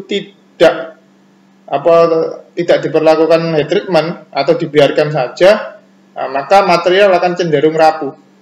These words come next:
karena menyimpan tegangan sisa tersebut. Nah, sehingga ketika material itu kena beban, maka beban itu akan terpusat pada tegangan sisa yang tertinggal pada material, sehingga material akan lebih cepat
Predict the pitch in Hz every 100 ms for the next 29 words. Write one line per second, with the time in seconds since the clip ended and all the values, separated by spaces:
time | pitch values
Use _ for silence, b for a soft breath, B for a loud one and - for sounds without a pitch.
0 | _ _ _ _ _ - 135 170 175 170
1 | 165 165 175 170 143 135 139 151 151 143
2 | - 139 - 131 _ _ _ _ _ _
3 | _ _ _ _ 123 120 139 147 190 180
4 | 175 196 185 180 180 175 175 170 170 151
5 | 175 170 156 151 123 120 175 202 - -
6 | _ _ _ _ _ _ _ _ _ _
7 | _ 160 147 151 165 214 208 196 196 196
8 | 180 214 214 165 151 - 180 196 190 165
9 | 147 147 170 180 185 175 175 175 156 135
10 | 147 147 139 135 131 147 202 202 151 147
11 | 151 143 175 151 156 156 156 151 - 160
12 | 160 -